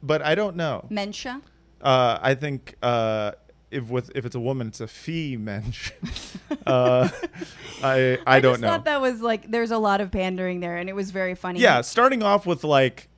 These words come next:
Speaker 1: uh, you know, Joe Biden is a mensch is, like,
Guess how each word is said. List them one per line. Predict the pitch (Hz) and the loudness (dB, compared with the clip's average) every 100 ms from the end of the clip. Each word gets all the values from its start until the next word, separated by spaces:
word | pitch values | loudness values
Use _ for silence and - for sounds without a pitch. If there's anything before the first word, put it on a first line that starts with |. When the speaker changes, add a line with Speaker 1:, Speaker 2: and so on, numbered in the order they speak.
| _ - | _ 0
Speaker 1:
uh, | 139 131 127 120 117 - - | 4 6 6 2 -2 -8 -6
you | 135 135 | 0 2
know, | 110 104 98 | 2 -2 -4
Joe | 120 151 143 | 2 4 6
Biden | 139 135 139 135 | 6 4 4 0
is | 120 | -2
a | 131 | -2
mensch | 110 113 120 127 - - | -2 -2 -4 -4 -8 -6
is, | 147 131 120 - - - 156 - | 2 2 2 -2 -8 -10 -14 -6
like, | 151 123 113 - | 0 0 0 -8